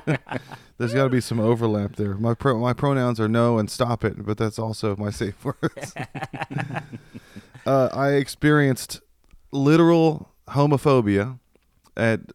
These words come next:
Speaker 1: Levitation. It's a psychedelic music festival here.
Speaker 2: Okay.
Speaker 1: This guy, I was talking to him at the V I P, and, uh, he seemed really cool. I was on Molly.
Speaker 2: Yes.
Speaker 1: And, uh,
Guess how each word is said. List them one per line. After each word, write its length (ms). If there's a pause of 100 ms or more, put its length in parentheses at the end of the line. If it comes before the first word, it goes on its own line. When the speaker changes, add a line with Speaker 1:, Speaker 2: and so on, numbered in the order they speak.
Speaker 1:
Levitation. 760
It's 240
a 20
psychedelic 560
music 380 (120)
festival 520
here. 340
Speaker 2:
Okay. 240 (720)
Speaker 1:
This 220
guy, 220
I 40
was 100
talking 280
to 160
him 100
at 60
the 80
V 180
I 140
P, 380 (540)
and, 280
uh, 260 (180)
he 120
seemed 260
really 180
cool. 220
I 80
was 140
on 180
Molly. 320 (400)
Speaker 2:
Yes. 360
Speaker 1:
And, 260
uh, 340